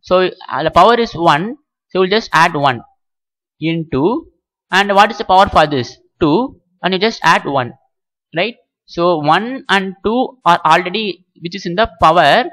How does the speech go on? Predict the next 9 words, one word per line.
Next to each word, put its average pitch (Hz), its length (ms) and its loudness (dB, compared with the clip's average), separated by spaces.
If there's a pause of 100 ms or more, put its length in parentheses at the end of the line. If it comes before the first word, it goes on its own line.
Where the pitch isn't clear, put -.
(400)
So 190 160 0
I'm 180 160 2
just 247 160 -2
adding 196 300 0
one 180 460 -2 (360)
and 180 140 0
then 190 80 0
multiplying 190 500 -2
with 226 120 -6